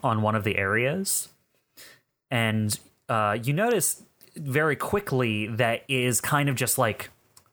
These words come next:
uh, a bundle of, like, little short tunnels that don't seem to go anywhere. And she says, "Uh, look at this, for example. It, it goes, you know, a little bit below the surface,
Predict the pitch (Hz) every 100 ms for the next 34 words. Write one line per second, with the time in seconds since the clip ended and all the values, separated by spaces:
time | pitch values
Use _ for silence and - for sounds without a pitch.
0 | _ - 113 107 104 98 - 110 107 131
1 | 135 139 143 127 113 104 - 120 98 -
2 | 107 117 120 113 107 - - 107 107 -
3 | - - 110 104 120 165 - 120 110 110
4 | 110 - 110 98 95 95 92 82 62 55
5 | 50 62 - _ _ _ _ _ _ _
6 | _ - - _ - 110 131 - 117 107
7 | 104 - - _ _ _ _ 160 165 -
8 | 185 190 180 131 107 - - - - 117
9 | 101 107 98 - 104 104 120 - - 127
10 | - 135 131 135 117 - - - 120 120
11 | 120 117 117 123 127 147 151 151 135 143
12 | 139 131 123 139 131 - -